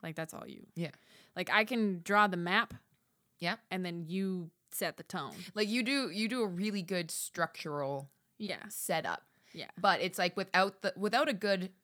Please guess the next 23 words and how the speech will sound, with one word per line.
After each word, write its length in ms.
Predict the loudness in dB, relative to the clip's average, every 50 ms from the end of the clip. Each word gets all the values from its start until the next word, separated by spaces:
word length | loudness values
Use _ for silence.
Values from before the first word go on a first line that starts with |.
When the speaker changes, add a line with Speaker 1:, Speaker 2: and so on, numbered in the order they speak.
| _ -12
Speaker 2:
structural 540 | -8 -2 2 2 2 2 0 -4 -4 -4 -4
setup, 520 | 0 0 2 4 4 4 2 2 -2 _ _ _ _ _ _ _ _ _ _ _ _ _ _ _ _ _ _ _ _
you 160 | -2 0 0 0
can't 340 | 0 0 0 0 0 0 -2
have 360 | -2 0 2 4 4 4 2
a 60 | 0
good 240 | -2 -2 -4 -4 -4
story 480 | -6 -6 -4 -2 -2 0 0 0 -2
and 100 | -2 -2
you 60 | -4 -6
can't 240 | -4 -6 -6 -4
have 260 | -4 -6 -6 -6 -4 -4
good 160 | -4 -4 -4
development 1080 | -4 -6 -4 -4 -6 -6 -10 _ _ _ _ _ _ _ -20 -14 -10 -8 -8 -8 -8
of 120 | -10 -12 -10
character. 540 | -8 -6 -6 -6 -6 -8 -10 -10 -10 -10 -10 -6
Speaker 1:
Right. 180 | -6 -6 -6 -6 -6 -2
Speaker 2:
Um, 360 | 0 2 2 2 0 -2 -4
so 280 | -2 2 4 6 6 6
without 440 | 4 4 6 6 8 6 6 6 6
that 260 | 8 8 10 8 6 4 -2 _ _ _ _ _
to 120 | -4 -4 -2
start, 600 | -2 2 4 6 8 8 8 8 8 6 2